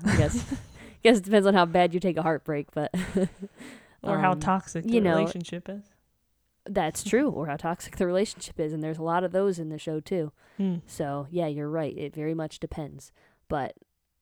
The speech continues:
Speaker 1: it's, like, I, and I think that guy, um, Ali, was kind of getting at that,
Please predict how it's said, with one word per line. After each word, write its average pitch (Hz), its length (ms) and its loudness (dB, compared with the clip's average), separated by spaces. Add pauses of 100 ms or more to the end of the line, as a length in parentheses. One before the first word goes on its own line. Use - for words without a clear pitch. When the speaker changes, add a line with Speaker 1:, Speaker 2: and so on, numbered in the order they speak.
(540)
Speaker 1:
it's, - 420 -8 (200)
like, 156 420 -8 (720)
I, 165 60 -4
and 170 180 -4
I 170 80 -2
think 196 340 -2
that 180 260 -2
guy, 165 460 -2
um, 156 400 -8
Ali, 160 440 0
was 165 160 0
kind 156 240 -6
of 147 200 -8
getting 160 320 -2
at - 140 -8
that, 175 300 -4